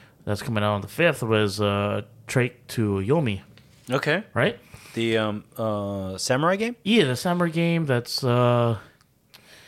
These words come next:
Speaker 1: that's kind of, uh, it's two D, uh, black and white. Kinda reminds me of, uh, Ghost of Tsushima.
Speaker 2: Okay.
Speaker 1: But more in ju-, just the era,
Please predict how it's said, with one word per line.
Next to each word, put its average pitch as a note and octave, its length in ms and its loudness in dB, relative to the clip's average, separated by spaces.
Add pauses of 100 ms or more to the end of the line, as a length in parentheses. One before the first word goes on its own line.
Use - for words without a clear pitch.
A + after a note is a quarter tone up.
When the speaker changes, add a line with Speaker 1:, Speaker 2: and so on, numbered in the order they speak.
(360)
Speaker 1:
that's - 480 -4 (540)
kind C#3+ 260 2
of, A2+ 360 2
uh, G#2+ 320 0
it's - 220 -6
two C#3 260 0
D, A#2+ 500 0 (320)
uh, G#2+ 160 -2
black A#2+ 280 0
and A2+ 120 -2
white. A2 360 -2
Kinda C3 200 -4
reminds A2+ 400 -2
me G#2+ 180 -2
of, G2+ 440 -6
uh, A2+ 240 -6 (180)
Ghost A2 240 -6
of G#2 80 -10
Tsushima. A#2 540 -6 (400)
Speaker 2:
Okay. C3 380 -2
Speaker 1:
But C3 360 -2
more C#3 400 2
in B2 300 -2 (580)
ju-, F#3+ 200 0
just G3 280 0
the - 160 0
era, A2+ 440 2